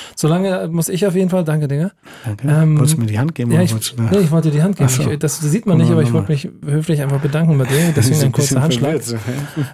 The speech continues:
Speaker 1: Nee, nee, nee, es ist, gehört einfach zu einem netten Gespräch dazu, dass man am Ende einmal Danke sagt und sich die Hände schüttelt.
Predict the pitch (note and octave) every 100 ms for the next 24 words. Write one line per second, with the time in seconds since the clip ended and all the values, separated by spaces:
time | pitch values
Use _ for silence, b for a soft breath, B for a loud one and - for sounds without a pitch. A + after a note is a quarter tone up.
0 | _ E3+ E3 A3+ F#3+ E3 D#3+ D#3+ D#3 -
1 | D3+ D#3+ D3 C3+ - D3+ C#3+ D3+ - D3+
2 | C3+ - C#3 C3+ - C#3+ C3 C#3 C3 B2+
3 | C3 A#2 C3+ C3+ C3 C3 C3 B2 C3 C#3
4 | D3 C#3+ D3 C#3 - C#3+ C3+